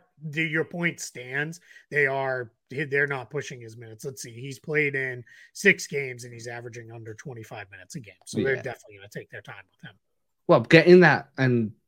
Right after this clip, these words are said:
Speaker 2: that's my fault for watching the All Possessions recap and just seeing the fact that he's not there and not asking the question why. I think for me, though, it's definitely, and I've been saying this about Robert Williams' return for Boston as well, returning to basketball activities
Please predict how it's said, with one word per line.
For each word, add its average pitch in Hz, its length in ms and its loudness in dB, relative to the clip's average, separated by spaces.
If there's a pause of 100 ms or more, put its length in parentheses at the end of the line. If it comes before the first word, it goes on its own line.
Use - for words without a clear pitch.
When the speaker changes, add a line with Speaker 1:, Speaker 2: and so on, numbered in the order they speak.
(100)
Speaker 2:
that's 123 240 4
my 120 160 6
fault 107 240 0
for 120 100 0
watching 113 300 0
the 107 80 2
All 101 120 0
Possessions 104 500 -2
recap 101 420 -4
and 110 100 -2
just - 200 6
seeing 110 200 8
the 113 100 8
fact 117 220 4
that 113 100 2
he's 117 160 6
not 123 200 2
there 127 320 8 (340)
and 131 160 4
not 127 220 4
asking 120 380 2
the 113 80 2
question 113 480 4
why. 117 320 6 (340)
I 131 100 6
think 196 380 4
for 175 120 6
me, 165 260 10
though, 143 280 6
it's 139 380 -2
definitely, 147 760 2
and 127 160 0
I've 135 140 2
been 147 140 4
saying 151 300 6
this 160 140 4
about 131 220 2
Robert 123 220 4
Williams' 127 400 0
return 117 300 -2
for - 100 -8
Boston 120 420 -4
as 98 140 -6
well, 110 280 -2 (720)
returning 147 760 4
to 170 420 4 (160)
basketball 135 600 0
activities 135 720 -6